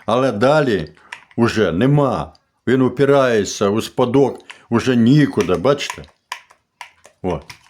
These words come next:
уже нікуди. Розумієте, нікуди перти, а тут іще два міліметри. А ексцентрик же то пре, йому все рівно, йому потрібно вибрати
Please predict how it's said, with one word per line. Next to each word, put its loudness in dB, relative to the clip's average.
уже 0
нікуди. 0
Розумієте, 2
нікуди 2
перти, 0
а 2
тут 2
іще 0
два 2
міліметри. 0
А 2
ексцентрик 0
же 0
то 0
пре, 2
йому 2
все 0
рівно, 0
йому 0
потрібно 0
вибрати 0